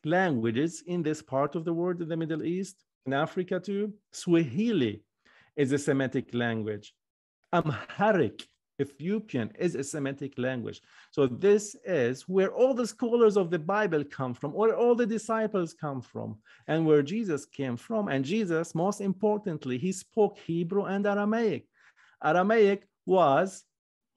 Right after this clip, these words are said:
the lingua franca, all right? So if you want to understand the scripture in a better way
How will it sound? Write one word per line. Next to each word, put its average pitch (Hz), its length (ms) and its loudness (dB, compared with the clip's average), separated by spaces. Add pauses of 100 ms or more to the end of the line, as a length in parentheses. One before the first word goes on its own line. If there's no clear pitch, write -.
(260)
the 151 160 4
lingua 190 480 4
franca, 220 1000 0 (120)
all 131 200 -2
right? 185 380 0 (280)
So 190 200 4
if 208 300 0
you 220 180 2
want 214 480 2 (1200)
to 190 80 2
understand 180 960 2 (200)
the 156 140 0
scripture 175 540 -2
in 139 160 -2
a 135 40 -2
better 147 420 -2
way 190 680 0